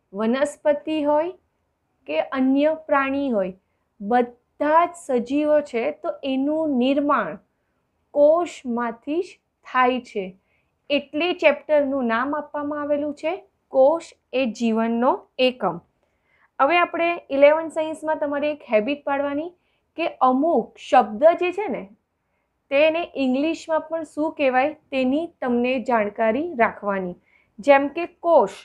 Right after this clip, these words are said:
કોષ કે જેને ઇંગ્લિશમાં સેલ કહેવામાં આવે છે,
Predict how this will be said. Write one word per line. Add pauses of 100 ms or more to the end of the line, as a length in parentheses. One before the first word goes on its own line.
(1040)
કોષ (580)
કે
જેને
ઇંગ્લિશમાં (1000)
સેલ
કહેવામાં (220)
આવે
છે,